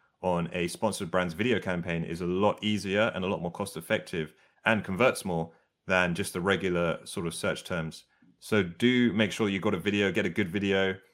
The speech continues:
you know, pay a couple of hundred dollars to get someone that's got a studio, really sell the emotion, and, you know, you'll do really well. It'll make your life so much easier. It will improve your A cos,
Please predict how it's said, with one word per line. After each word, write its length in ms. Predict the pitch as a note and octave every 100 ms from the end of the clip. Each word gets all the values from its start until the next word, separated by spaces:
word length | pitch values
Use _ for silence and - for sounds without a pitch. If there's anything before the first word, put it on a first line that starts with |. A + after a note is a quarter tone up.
| - _ _
you 100 | A2+
know, 140 | F#2+
pay 180 | - C3
a 40 |
couple 180 | C#3 B2
of 60 | B2
hundred 240 | A#2+ G#2
dollars 240 | G#2+ G#2
to 80 | -
get 120 | F2+ G2+ _ _ _ _ _ _ _ _ _ _
someone 240 | - A#2+ A2
that's 100 | G2
got 120 | G2
a 40 |
studio, 480 | - B2 A2+ A2+ A2+ A2+ _ _ - _
really 200 | A2 B2+
sell 280 | B2+ C3+ B2
the 160 | G#2 G2
emotion, 520 | F#2 A#2 A#2+ D3 E3+ - _ -
and, 320 | F#2+ F#2 F2
you 80 | G2
know, 60 |
you'll 140 | F#2 F#2
do 200 | G#2+ F#2+
really 200 | F#2+ F2+
well. 140 | F2+
It'll 100 | E2+
make 180 | F#2 G#2
your 100 | G#2+
life 160 | F#2+ F2+
so 140 | -
much 200 | G#2+ E2 -
easier. 500 | G#2 F#2 G2 F#2+ F#2 _ _ _
It 80 | F#2+
will 120 | F#2+
improve 320 | F2+ A2+ G2+
your 100 | F2+
A 120 | F#2+
cos, 440 | A2+ A#2 A2+ -